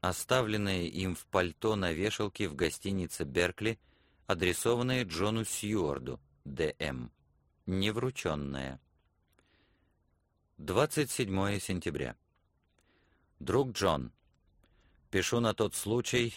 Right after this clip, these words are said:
если произойдёт что-нибудь непредвиденное. Иду один на кладбище. Меня радует, что сегодня ночью не мёртвой Люси не удастся выйти, так что завтра ночью оно выявится ещё определённее.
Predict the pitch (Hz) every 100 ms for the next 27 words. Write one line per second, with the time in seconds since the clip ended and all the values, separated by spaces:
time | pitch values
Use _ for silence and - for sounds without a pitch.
0 | - - 80 87 95 - 95 87 87 82
1 | 95 - - 90 85 82 - 87 - 85
2 | 80 73 67 65 60 - - - - -
3 | - - 107 101 78 107 123 - - 95
4 | 71 92 92 82 82 - 78 67 60 -
5 | 65 - - - _ _ - 85 87 95
6 | 98 95 85 80 - 85 - 82 92 82
7 | 85 95 92 - 87 80 _ _ 85 92
8 | 98 92 95 85 - 73 73 71 90 90
9 | - 95 - _ 98 95 82 78 82 -
10 | - 85 95 - - - _ _ _ _
11 | _ 90 85 - - 78 71 - - 82
12 | 71 - 80 87 87 - 92 92 85 87
13 | 78 92 92 90 85 - 92 85 82 -
14 | 92 82 90 85 90 80 69 64 57